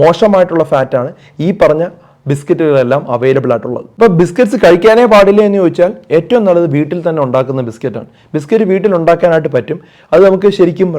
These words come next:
റാഗി കൊണ്ടുണ്ടാക്കുന്ന ബിസ്ക്കറ്റുകൾ, അതുപോലെ ഓട്സ് കൊണ്ടുണ്ടാക്കുന്ന ബിസ്ക്കറ്റുകൾ, മില്ലറ്റ്സ് കൊണ്ടുണ്ടാക്കുന്ന ബിസ്ക്കറ്റുകൾ നമ്മൾ വീട്ടിൽ തന്നെ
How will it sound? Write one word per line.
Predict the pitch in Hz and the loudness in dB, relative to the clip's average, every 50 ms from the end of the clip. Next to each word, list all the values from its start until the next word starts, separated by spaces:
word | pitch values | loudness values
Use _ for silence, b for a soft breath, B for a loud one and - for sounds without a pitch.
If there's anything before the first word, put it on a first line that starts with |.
| - 139 | -2 0
റാഗി | 139 143 160 170 175 190 180 | 0 2 0 0 0 0 0
കൊണ്ടുണ്ടാക്കുന്ന | 175 170 160 156 147 147 143 139 139 139 147 135 127 139 139 139 143 _ - 139 131 | 0 0 0 -2 0 2 0 0 0 -2 -6 -8 -6 -6 -6 -8 -10 _ -8 -8 -8
ബിസ്ക്കറ്റുകൾ, | 123 - - 139 123 135 123 120 113 110 b b b b 139 139 | -6 -4 -6 -4 -4 -4 -6 -6 -8 -10 b b b b -4 -2
അതുപോലെ | 147 147 147 143 139 135 131 127 - - 135 151 | 0 2 0 0 0 0 -2 -4 -2 0 2 2
ഓട്സ് | 175 - - - 196 165 | 2 2 0 -4 -2 -2
കൊണ്ടുണ്ടാക്കുന്ന | 156 147 135 135 131 131 131 131 - 139 131 131 117 | 0 -2 -2 -2 0 0 0 0 -2 -4 -6 -4 -6
ബിസ്ക്കറ്റുകൾ, | 117 - - - 127 120 120 110 117 113 b b b b b b 139 143 151 | -8 -10 -8 -8 -8 -8 -8 -10 -10 -12 b b b b b b -4 -2 -2
മില്ലറ്റ്സ് | 151 170 185 202 190 196 - 190 165 | 0 0 0 0 0 0 0 0 0
കൊണ്ടുണ്ടാക്കുന്ന | 156 147 139 135 131 131 135 131 135 123 127 127 123 117 - _ _ _ _ _ _ _ - - 131 | 0 0 -2 -2 0 -2 0 -2 -4 -4 -4 -4 -6 -6 -10 _ _ _ _ _ _ _ -12 -8 -6
ബിസ്ക്കറ്റുകൾ | 139 139 - - 151 139 135 120 123 120 120 b b b | -6 -6 -4 -6 -4 -4 -4 -4 -6 -6 -8 b b b
നമ്മൾ | b 143 160 156 139 | b -4 -2 0 0
വീട്ടിൽ | 147 175 190 185 226 208 214 | 0 0 0 0 0 0 0
തന്നെ | 202 185 | 0 2